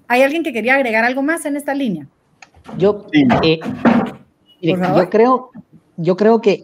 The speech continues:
Speaker 2: eh, un emprendedor nace. O sea, bueno, no hay una verdad absoluta al respecto, pero sin embargo creo que un emprendedor nace, pero se puede formar, porque uno en el camino, pues, puede ir, eh,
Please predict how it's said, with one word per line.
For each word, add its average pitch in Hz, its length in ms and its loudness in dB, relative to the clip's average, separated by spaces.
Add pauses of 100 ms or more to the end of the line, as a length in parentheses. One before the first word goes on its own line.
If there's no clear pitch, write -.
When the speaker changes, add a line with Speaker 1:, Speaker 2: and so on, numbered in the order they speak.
Speaker 2:
eh, 156 180 4
un 180 160 0
emprendedor 180 760 0 (140)
nace. 156 460 -2 (680)
O - 40 -20
sea, 135 120 -4 (180)
bueno, 170 160 -4
no 196 100 0
hay 262 120 4
una 302 140 4 (100)
verdad 180 200 2
absoluta 160 460 -2
al - 60 -18
respecto, - 420 -6 (380)
pero 147 320 -6 (240)
sin 165 180 -2
embargo 196 380 2
creo 196 260 2
que 165 300 -6
un 185 220 0
emprendedor 139 680 -4
nace, 180 540 -4 (520)
pero 214 480 2
se - 220 -12
puede 147 300 -4
formar, 131 720 -4 (540)
porque 135 240 -6
uno 139 120 -4
en 143 80 -6
el 143 140 -4
camino, 156 500 -2 (380)
pues, 107 200 -16
puede 143 260 -2
ir, 143 340 -4
eh, 117 360 -6